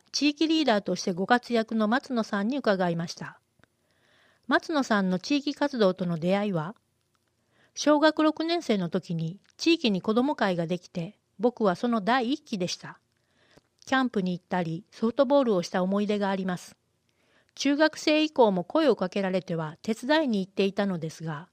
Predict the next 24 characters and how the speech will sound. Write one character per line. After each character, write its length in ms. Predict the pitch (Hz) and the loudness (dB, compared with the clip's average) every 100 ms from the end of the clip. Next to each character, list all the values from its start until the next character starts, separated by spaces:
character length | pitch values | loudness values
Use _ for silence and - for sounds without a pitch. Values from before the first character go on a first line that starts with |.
| _ _ _ _ | _ _ _ _
お 80 | 214 | -8
世 180 | - 311 | -2 0
話 100 | 294 | 2
に 120 | 240 | 2
な 120 | 220 | 0
っ 80 | 233 | 0
て 120 | 214 | -2
い 60 | 185 | -2
た 100 | 180 | -2
役 280 | 175 180 247 | -4 -2 -2
員 220 | 208 170 | -2 -2
も 120 | 165 | -4
徐 140 | 185 285 | -2 0
々 140 | 262 | 0
に 120 | 202 | 0
高 260 | - 233 269 | 0 4 4
齢 120 | 269 | 4
に 100 | 262 | 0
な 120 | 254 | -2
っ 20 | 262 | -2
て 160 | 214 | 0
い 80 | 185 | -2
く 120 | 170 | -2
中、 360 | 170 - 156 | -6 -6 -10